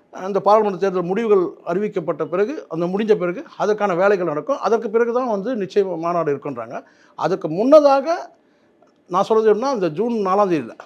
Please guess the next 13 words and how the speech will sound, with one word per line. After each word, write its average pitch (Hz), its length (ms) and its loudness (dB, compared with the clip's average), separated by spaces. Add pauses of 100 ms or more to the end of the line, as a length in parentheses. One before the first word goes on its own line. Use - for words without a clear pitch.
(120)
அதுக்கு 135 260 -8
பிறகு 190 560 4
அந்த 151 160 -6
மாநாடுன்னு 202 560 4
ஒண்ணு 160 340 0
சொல்றாங்க, 127 580 -8
நடக்க 143 300 -4
போறதா 143 260 -4
சொல்றாங்க 123 220 -4
இல்லையா? 113 300 -6
அதுக்கு 143 240 -6
முன்னதாக 214 480 -2
இந்த 202 180 -4